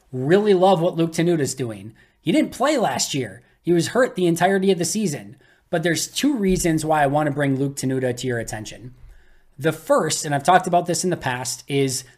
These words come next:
the end of twenty twenty-two. At the end of twenty twenty-two, they had Rasheed Walker, Caleb Jones, and Luke Tenuta all as active players on the fifty-three-man roster. And at the end of twenty twenty-two,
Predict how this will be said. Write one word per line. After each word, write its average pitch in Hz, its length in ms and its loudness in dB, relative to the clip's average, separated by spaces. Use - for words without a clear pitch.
the 156 180 -6
end 165 220 2
of 170 100 0
twenty 165 300 0
twenty-two. 135 600 -4
At 120 80 -12
the 156 140 -8
end 254 180 4
of 240 80 0
twenty 240 320 -2
twenty-two, 180 760 0
they 151 100 -6
had 151 120 0
Rasheed 190 400 -2
Walker, 175 420 4
Caleb 180 360 0
Jones, 156 300 0
and 135 140 -2
Luke 156 160 -2
Tenuta 127 580 -2
all 160 340 6
as 143 480 2
active 143 420 -4
players 139 320 0
on 135 100 -2
the 135 60 -6
fifty-three-man 127 680 -6
roster. 139 500 -6
And 143 100 -4
at 143 100 -2
the 147 220 -8
end 226 200 2
of 247 120 -4
twenty 247 280 -4
twenty-two, 214 760 -2